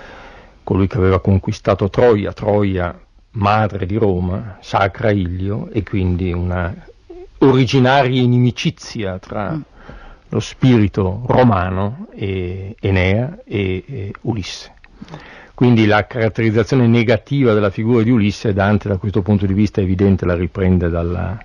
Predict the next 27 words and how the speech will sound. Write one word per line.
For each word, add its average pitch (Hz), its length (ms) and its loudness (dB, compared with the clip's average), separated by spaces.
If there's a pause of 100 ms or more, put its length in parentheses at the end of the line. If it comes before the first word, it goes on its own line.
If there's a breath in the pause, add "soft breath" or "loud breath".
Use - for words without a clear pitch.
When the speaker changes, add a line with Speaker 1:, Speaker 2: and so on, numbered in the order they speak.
Speaker 1:
da 98 260 0
come 131 380 6
Ulisse 104 420 -2
viene 95 220 0
dipinto 95 460 -2
da 90 100 -2
Virgilio 90 720 -4
e 98 120 -4
da 87 280 -4
Enea. 85 500 -8 (680 loud breath)
Ma 107 140 2
vi 107 120 4
è 170 80 6
una, 107 280 2 (180)
una, 98 300 -2
un, 107 260 0
un 101 200 -2
contrasto 110 720 0
metafisico 107 840 0
tra 175 200 -2
Speaker 2:
Mm. - 40 0
Speaker 1:
appunto 107 540 -2
Enea, 120 600 2
e 113 260 -10
questo 101 380 0
è 95 140 0
la, 90 340 -2